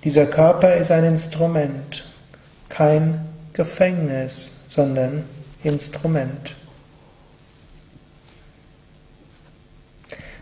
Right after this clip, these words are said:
Der Tod beendet nicht alles. Der Tod ist kein wirkliches Verlöschen. Der Tod beendet nicht wirklich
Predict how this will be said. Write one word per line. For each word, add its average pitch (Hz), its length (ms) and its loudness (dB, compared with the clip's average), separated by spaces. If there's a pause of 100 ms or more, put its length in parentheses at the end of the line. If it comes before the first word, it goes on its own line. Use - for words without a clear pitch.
Der 160 140 6
Tod 196 560 2
beendet 180 540 4
nicht 165 260 -2
alles. 151 540 0
Der 156 160 4
Tod 185 440 4
ist 160 280 -4
kein 165 340 4
wirkliches 160 540 2
Verlöschen. 156 680 0 (720)
Der 143 140 4
Tod 165 500 4
beendet 165 880 0
nicht 185 420 2
wirklich 165 640 4